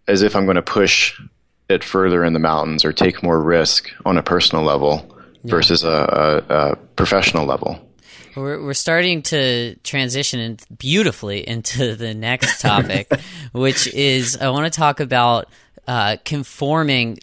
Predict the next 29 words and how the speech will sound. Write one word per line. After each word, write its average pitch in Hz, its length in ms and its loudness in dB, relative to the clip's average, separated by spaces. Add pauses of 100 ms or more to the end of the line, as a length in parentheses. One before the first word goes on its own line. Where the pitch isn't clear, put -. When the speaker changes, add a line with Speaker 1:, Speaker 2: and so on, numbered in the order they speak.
Speaker 2:
to 117 640 -4
social 131 540 -2
pressures. - 760 -4 (360)
And 110 600 -2
you're 143 420 -2
lucky 131 460 -2
enough 107 420 -4
to 117 100 -8
have 113 520 -4 (340)
your 110 220 -6
interview 107 800 -4 (140)
in 113 220 -10
the 110 100 -6
middle 113 640 0
of, 101 340 -6
while 110 180 -2
I'm 107 220 -4
reading 107 380 -6
this 98 240 -8
book 104 380 -6
called 98 380 -6
Nudge, 104 600 -4 (320)
uh, 95 200 -4
by 101 180 -2
Richard 107 480 -6
Thaler 104 520 -2
and 98 140 -10
Cass - 560 -4
Sunstein, 98 800 -6